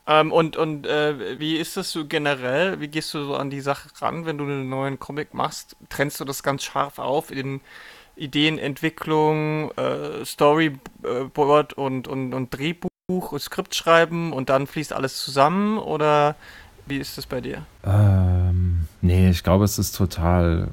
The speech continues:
Speaker 2: chaotisch. <laughs> So geht alles, alles fließt irgendwie ineinander.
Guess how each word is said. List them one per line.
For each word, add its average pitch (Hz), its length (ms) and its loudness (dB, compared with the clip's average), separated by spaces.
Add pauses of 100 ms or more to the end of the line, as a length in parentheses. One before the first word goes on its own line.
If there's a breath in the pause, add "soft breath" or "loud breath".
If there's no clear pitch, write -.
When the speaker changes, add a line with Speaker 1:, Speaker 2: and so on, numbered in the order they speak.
(160)
Speaker 2:
chaotisch. 82 720 -4 (120)
<laughs> - 80 -16
So 85 340 -6 (360 loud breath)
geht 90 140 2
alles, 98 380 2
alles 101 300 4
fließt 98 340 2
irgendwie 95 440 4
ineinander. 87 840 2